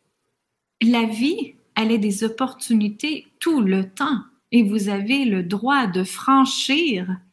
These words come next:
ces portes d'opportunités ou de rester en arrière et de rester dans exactement comment ta vie, elle est maintenant.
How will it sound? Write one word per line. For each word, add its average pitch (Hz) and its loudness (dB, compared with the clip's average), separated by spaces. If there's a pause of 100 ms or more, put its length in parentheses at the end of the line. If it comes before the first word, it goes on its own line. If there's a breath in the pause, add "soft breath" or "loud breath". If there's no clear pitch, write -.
(260)
ces - -6
portes - -4
d'opportunités 202 -2 (240 loud breath)
ou 208 4
de 196 2
rester 214 0
en 185 0
arrière 202 -2 (1400)
et 240 6
de 220 4
rester 202 -2
dans 220 0
exactement 202 -2
comment 190 -2
ta 196 -4
vie, 208 -2
elle 185 -2
est - -2
maintenant. 196 -2